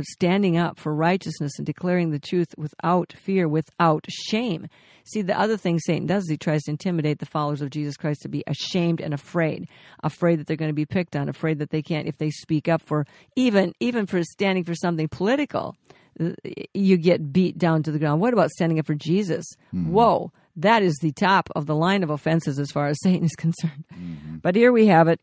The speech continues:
Speaker 1: Pilate is trying to figure this out, really. He's kinda caught in the middle.
Speaker 2: So he says, well, he says, "Tell you what." So he's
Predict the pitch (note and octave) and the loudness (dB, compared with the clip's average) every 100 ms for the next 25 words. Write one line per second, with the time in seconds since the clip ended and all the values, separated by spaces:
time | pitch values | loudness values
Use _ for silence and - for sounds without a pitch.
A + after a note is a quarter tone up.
0 | - F3+ F#3+ G3+ F3 - F3 F#3 F3+ F3 | -2 4 4 4 2 0 0 0 0 0
1 | F3 E3 D#3+ D#3+ D#3+ D3+ D3+ D#3 D#3 D#3 | 0 0 2 2 4 2 2 2 0 -4
2 | D#3 D3 - D#3 - D3+ D#3 D3+ D3+ D3+ | -6 -6 -4 -6 -4 -2 0 0 0 -2
3 | G#2+ G2+ - G#2+ E2 F#2+ A2 A#2 A2+ _ | -4 -4 -8 -12 -10 -8 -6 -6 -10 _
4 | _ _ - F#2+ E2+ - E2+ _ _ A2+ | _ _ -12 -12 -12 -14 -18 _ _ -10
5 | G2+ F2+ F#2+ E2 - _ _ - - A2+ | -8 -6 -6 -8 -12 _ _ -20 -12 -10
6 | G2+ A2+ | -8 -10